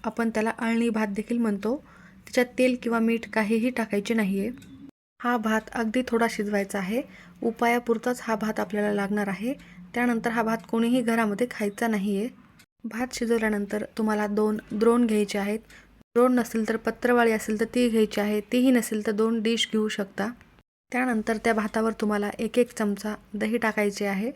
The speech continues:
सर्वप्रथम एका प्लेटमधला दही भात तुम्हाला हातामध्ये घ्यायचा आहे आणि आपल्या घराच्या शेवटचा जो कोपरा आहे तिथे जायचा आहे आणि तिथून तुम्हाला "ओम पितृदेवताय नमः"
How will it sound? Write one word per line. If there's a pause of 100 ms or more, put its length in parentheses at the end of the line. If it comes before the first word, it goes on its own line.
(540)
सर्वप्रथम (140)
एका
प्लेटमधला
दही
भात (120)
तुम्हाला
हातामध्ये
घ्यायचा
आहे (400)
आणि
आपल्या
घराच्या (500)
शेवटचा
जो
कोपरा
आहे
तिथे
जायचा
आहे (420)
आणि (460)
तिथून
तुम्हाला (340)
"ओम
पितृदेवताय
नमः"